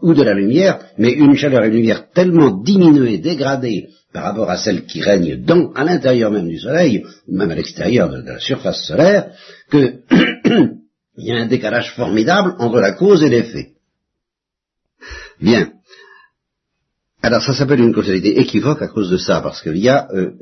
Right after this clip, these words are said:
ce n'est plus le semblable, en, c'est plus le semblable qui, euh, qui produit le semblable. Vous voyez, la cause efficiente produit quelque chose, mais ne produit pas du semblable. Vous voyez, le, le, le père produit du semblable au père.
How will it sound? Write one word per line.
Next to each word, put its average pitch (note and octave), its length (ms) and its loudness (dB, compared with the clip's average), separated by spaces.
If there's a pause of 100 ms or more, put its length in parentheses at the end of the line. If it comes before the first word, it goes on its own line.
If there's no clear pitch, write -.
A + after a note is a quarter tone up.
ce G#2 160 -6
n'est G#2+ 120 2
plus D3+ 120 2
le C#3+ 60 0
semblable, C3 400 0
en, A2+ 80 -2 (300)
c'est - 180 -6
plus D3+ 120 -4
le A#2 100 0
semblable B2 800 0 (100)
qui, B2+ 460 -6
euh, E2+ 480 -6 (1000)
qui A#2+ 100 -2
produit C#3 420 2
le G2+ 60 -10
semblable. E2 460 -8
Vous - 340 -20
voyez, - 300 -12
la - 100 -8
cause B2 220 0
efficiente A2+ 480 -4
produit E3+ 340 2
quelque G#2+ 280 -6
chose, C3 400 -8 (280)
mais G#2+ 140 -2
ne B2+ 80 2
produit C3 240 0
pas B2+ 160 0
du D#3+ 180 2
semblable. F2 760 -2 (100)
Vous - 60 -20
voyez, G2+ 220 0
le, A2+ 140 -2 (340)
le, F2 220 -2
le G2+ 180 0
père D3 300 0
produit D#3 480 2
du C#3 140 0
semblable C#3 500 0
au G2+ 100 -4
père. E2 520 -10